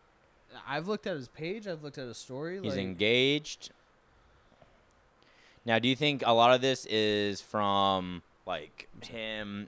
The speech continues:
Speaker 2: Like, do you think a lot of it's from him being, like, genetically that? 'Cause he, he looks like a big kid. Like, if he didn't get into powerlifting, I think he still would be just a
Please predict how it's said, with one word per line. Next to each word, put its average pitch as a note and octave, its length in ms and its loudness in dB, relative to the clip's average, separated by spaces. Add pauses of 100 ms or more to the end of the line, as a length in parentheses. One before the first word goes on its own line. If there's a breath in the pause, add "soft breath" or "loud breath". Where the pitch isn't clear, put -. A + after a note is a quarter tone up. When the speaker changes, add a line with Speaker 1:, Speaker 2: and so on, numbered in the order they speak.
Speaker 2:
Like, G2 180 -6
do G2 120 -12
you B2 120 -6
think B2+ 140 -6
a - 20 -4
lot A2+ 180 4
of B2 60 2
it's A#2 120 -6
from G#2 260 -4
him G#2+ 300 -6
being, G2 400 -8
like, F2 240 -6 (760 soft breath)
genetically A#2 600 -2
that? D3+ 240 0
'Cause B2 160 -4
he, F#3+ 180 -6 (120)
he E3+ 160 -4
looks G3+ 220 -2
like G3+ 80 0
a C3+ 80 4
big A2+ 320 0
kid. G#2+ 260 0
Like, G2+ 140 -4
if A#2+ 140 -4
he E3 100 -2
didn't G3 220 -2
get G3 60 0
into D3+ 120 -4
powerlifting, C#3 580 0 (360 soft breath)
I A#2 100 2
think C3+ 180 0
he D#3 100 -2
still B2 320 2
would G#2+ 120 -2
be G#2+ 160 -4
just G#2 200 -6
a G2+ 80 -2